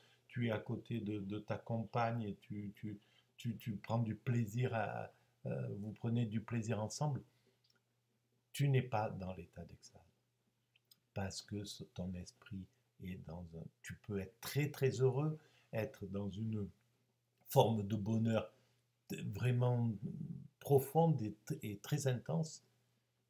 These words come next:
mais l'extase, c'est la cessation de toute pensée. C'est l'époquer.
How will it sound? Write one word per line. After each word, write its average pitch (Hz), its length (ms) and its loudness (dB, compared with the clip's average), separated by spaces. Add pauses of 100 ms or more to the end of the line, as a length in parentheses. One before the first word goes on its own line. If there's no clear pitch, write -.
(160)
mais 113 240 6
l'extase, 113 880 4
c'est - 560 -4 (680)
la 95 200 -2
cessation - 920 -2
de 92 340 -8
toute - 320 -16 (420)
pensée. 82 480 -6 (540)
C'est - 280 0
l'époquer. 104 800 -2